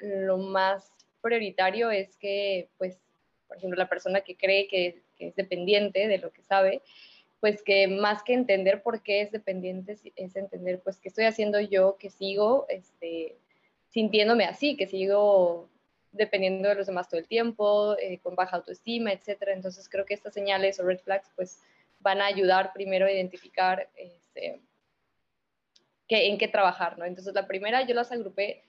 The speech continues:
son muchos, porque, pues, nos vamos a encontrar un montón, este, de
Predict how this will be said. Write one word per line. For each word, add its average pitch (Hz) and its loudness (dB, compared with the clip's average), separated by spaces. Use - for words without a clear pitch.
son 226 -2
muchos, 240 0
porque, 208 -4
pues, 180 -6
nos 185 -2
vamos 185 0
a - -2
encontrar 196 0
un 196 -10
montón, 190 2
este, 185 -2
de 170 -6